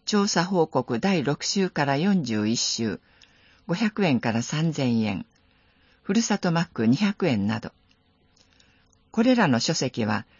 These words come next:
生活文化課、市役所二階、郷土資料室、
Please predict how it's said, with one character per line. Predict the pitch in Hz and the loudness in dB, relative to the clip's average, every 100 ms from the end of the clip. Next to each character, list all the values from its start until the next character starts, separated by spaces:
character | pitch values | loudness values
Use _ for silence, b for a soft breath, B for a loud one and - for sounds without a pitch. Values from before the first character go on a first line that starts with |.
| b b | b b
生 | - 220 | 2 2
活 | 196 185 160 | 2 -2 -2
文 | 151 147 | 0 -2
化 | - 123 | -2 -6
課、 | - 120 _ | -6 -8 _
市 | - - | -8 0
役 | 208 - | 0 0
所 | - 113 | 0 4
二 | 131 | 2
階、 | - 123 98 - _ b b b b - | 2 -6 -6 -8 _ b b b b 2
郷 | 226 214 | 4 4
土 | 202 | 2
資 | 190 | 2
料 | 180 139 | 2 2
室、 | 113 - 110 | 0 -4 -8